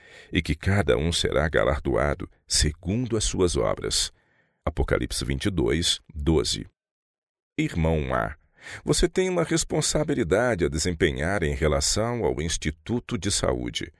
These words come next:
Você deve ponderar, deve refletir. Frequentemente, o tempo que gasta lendo é o melhor tempo para você refletir e estudar o que deve ser feito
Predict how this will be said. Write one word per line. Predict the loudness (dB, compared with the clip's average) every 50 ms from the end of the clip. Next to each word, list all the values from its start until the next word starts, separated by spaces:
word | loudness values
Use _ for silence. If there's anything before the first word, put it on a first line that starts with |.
| _ _ _ -20 -20 -18 -18 -18 0
Você | 0 2 4 4 2
deve | 4 4 4 4 4 2 0 -6
ponderar, | -4 -4 -4 -4 0 2 2 2 4 2 0 -2 -4 -6 -12 _ _ _ -20 -20 -20 -18 -8
deve | 0 2 2 2 2 0 0 -2 -2
refletir. | 0 0 0 0 2 0 0 0 0 -4 -4 -4 -6 -8 -10 -12 -18 _ _ _ _ _ _ _ -20 -18 -16 -16 -18 -16
Frequentemente, | -4 0 0 0 2 0 -4 -2 0 -2 0 0 0 -2 -2 -4
o | -4
tempo | -2 -2 -2 -2 -2 _ -4
que | -4 -4
gasta | 0 0 0 2 2 -2 0 0
lendo | -2 0 0 -2 -2 -2 -2 -4 -8 -10 -12 _ -18 -18 -18 -4
é | 4 6 6
o | 6
melhor | 8 6 6 6 6 4 4 2 0
tempo | -2 -2 -2 -2 0 -2 -4 0
para | 0 2 2
você | 2 2 2 2 2 2 2 0
refletir | 0 -2 -4 -2 -2 -4 -4 -2 -4 -4 -2 0 0 0 -2 -2
e | -2 -2
estudar | -2 -2 -2 -4 -4 -4 0 0 0 0 0 0 -2 0
o |
que | -2 0 2
deve | 4 4 4 4 0
ser | 0 0 0
feito | -2 0 2 2 2 2 2 -2 -4 -4